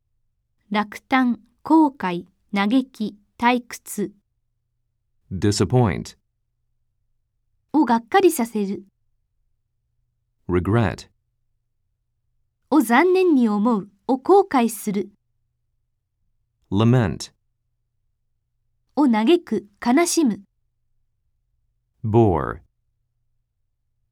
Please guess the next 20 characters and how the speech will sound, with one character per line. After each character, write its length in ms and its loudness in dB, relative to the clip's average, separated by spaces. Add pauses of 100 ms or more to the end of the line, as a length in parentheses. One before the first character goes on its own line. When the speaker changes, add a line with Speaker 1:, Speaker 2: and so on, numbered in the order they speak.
(120)
Speaker 1:
を 80 2
退 300 2
屈 220 -10
さ 160 -4
せ 160 -2
る、 200 -4 (200)
を 120 2
う 220 6
ん 60 0
ざ 100 6
り 120 4
さ 140 -6
せ 180 -6
る。 160 -8 (1700)
表 420 4
現、 180 -2 (140)
発 360 -6
話。 240 -2 (1300)
表 260 4
情、 360 0